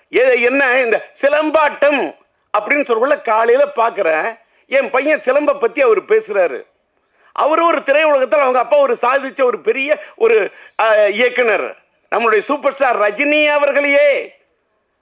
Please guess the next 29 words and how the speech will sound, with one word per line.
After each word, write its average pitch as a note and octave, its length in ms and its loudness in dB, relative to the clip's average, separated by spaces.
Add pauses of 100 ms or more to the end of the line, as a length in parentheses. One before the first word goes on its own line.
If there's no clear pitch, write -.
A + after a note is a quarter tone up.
(120)
ஒரு - 240 0
கதாநாயகனை C#4 640 0
உருவாக்கக்கூடிய B3 840 0 (220)
ஒரு G#3 240 0
படத்தை C#4+ 400 0
உருவாக்கிய D4 640 0
ஒரு A#3 160 0
இயக்குனர் A3 380 0
அவங்க F#3+ 180 0
அப்பா. F3 480 -4 (380)
சாதாரண C4+ 640 0
இயக்குனர்லாம் A3 540 -2
கிடையாது. F3 520 -4 (720)
ரஜினி A3+ 360 0
சார் D4+ 300 -2
இல்லை C#4+ 260 0
என்று C#4 240 0
சொன்னாலும் B3+ 520 -2 (180)
அன்பு B3+ 280 -2
அண்ணன், A#3+ 300 -2 (180)
அ, G3 160 0
சிவகுமார E4 540 0
சாரை C4 260 0
வச்சு A#3+ 240 -2
கூட C#4 280 -6 (120)
வெற்றி B3 360 -2
படங்களை A#3+ 440 0
கொடுக்கக்கூடிய G#3 600 -4
திறமைசாலி B3 840 -2